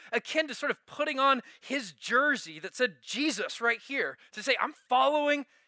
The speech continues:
him as my rabbi and I'm bowing to him as my Lord and my Savior." But when Jesus talks about baptizing in the Great Commission, I think he also has in mind what precedes baptism, which is a call to faith. Uh, we might call it evangelism.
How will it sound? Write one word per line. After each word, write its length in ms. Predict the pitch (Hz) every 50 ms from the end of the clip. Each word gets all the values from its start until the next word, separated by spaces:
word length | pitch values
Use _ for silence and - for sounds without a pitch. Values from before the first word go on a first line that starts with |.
| _
him 360 | - - 277 302 285 220 220 233 -
as 240 | - 233 277 302 226
my 160 | 240 269 269
rabbi 520 | 269 220 233 226 226 254 247 226 220 220 208 185
and 120 | 233 247
I'm 80 | 262 220
bowing 420 | 196 190 269 294 285 262 240 220
to 120 | 202 220 190
him 240 | - 226 226 214
as 140 | 208 202 165
my 120 | 202 208 196
Lord 380 | 202 220 240 214 190 180 170 - - - _ -
and 140 | 165 180
my 120 | 175 165 156
Savior." 440 | - - 240 220 196 - - 87 _ _ _ _ _ _ _ _ _ _ _ _ _ _ _ _ _ _ _ - - - - - - - -
But 120 | 277 294
when 120 | 302 294
Jesus 380 | 220 - 277 381 427 427 427 -
talks 320 | - - 269 294 294 -
about 260 | 262 214 220 170 - -
baptizing 720 | 196 208 285 285 - - 190 175 175 175 170 196 196 196
in 100 | 196 190
the 80 | 180
Great 260 | 170 151 226 247 262
Commission, 500 | - - 214 202 226 220 - - 170 160 - - - - - -
I 60 | 208
think 200 | - - 392 370
he 120 | 403 359
also 300 | 240 240 269 262 233 277
has 260 | - - - 254 247
in 100 | 240 196
mind 300 | 185 220 233 277 269 220
what 180 | 196 208 - _
precedes 680 | - - - 262 285 262 - - - 302 302 254 190 151
baptism, 680 | - 262 277 311 - - - 160 135 - 113 - _ _ _ _ _ _ _ _ _ _ _ _ _ _ _ _ _ _ _ -
which 220 | 254 277 - -
is 160 | 285 269 226
a 60 | 226
call 260 | - - - 277 311 320
to 60 | 247
faith. 520 | - - 330 330 - - - - - - - _ _ _ _ _ _ _ _ _ _ _ _ -
Uh, 200 | 196 220 - 247
we 100 | 247 285
might 160 | 277 294 269
call 160 | - 285 277
it 60 | 269
evangelism. 800 | 247 196 208 262 311 339 254 254 233 202 170 - 143 104 92 87